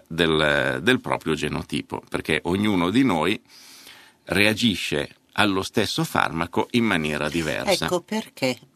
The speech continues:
Speaker 1: Questo perché? Perché sono i nostri geni che lo dicono. So-, il farmaco, per, per farla in maniera molto semplice e schematica, mi scuso già in partenza per, eh, <laughs> eventuali, eh, omissioni,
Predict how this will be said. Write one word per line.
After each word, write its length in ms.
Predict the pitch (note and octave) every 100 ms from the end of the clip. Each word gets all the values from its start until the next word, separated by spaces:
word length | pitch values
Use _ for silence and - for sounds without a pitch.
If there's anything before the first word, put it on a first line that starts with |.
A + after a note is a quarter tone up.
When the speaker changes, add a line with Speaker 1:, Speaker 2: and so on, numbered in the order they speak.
| _ _ _ - -
Speaker 1:
Questo 320 | - A2 - A2
perché? 300 | F3 C3+ -
Perché 200 | G3 C#3+
sono 200 | - F#2
i 60 |
nostri 360 | F2 F#2 D3 D#3+
geni 380 | - C#2 F#2 A2+
che 300 | - B1+ C#2
lo 120 | E2
dicono. 440 | C3 C3+ B1 C2
So-, 140 | - -
il 120 | E2
farmaco, 640 | - G#2+ F#2 D#2+ - D2 - - _
per, 120 | - - _ _ _
per 140 | - D2+
farla 300 | E2+ F#2 F2+
in 60 |
maniera 380 | E2+ E2+ F#2 F#2+ _
molto 340 | F#2 F2 E2+ E2
semplice 480 | - F#2+ F#2 -
e 60 | E2
schematica, 1300 | - A#2 F2+ G2 - E2+ - D2+ D2+ C#2 B1+ A#1+ G1+ _ - - -
mi 100 | -
scuso 300 | - F2+ E2+
già 120 | E2
in 80 | D#2+
partenza 500 | E2 E2+ F2+ E2 D2
per, 220 | - D2+
eh, 240 | C2+ G1+ - -
<laughs> 60 | E2+
eventuali, 580 | - G2 - E2 D#2+ -
eh, 120 | D#2+ -
omissioni, 720 | F2+ A2 - A2+ G2+ G2 A2+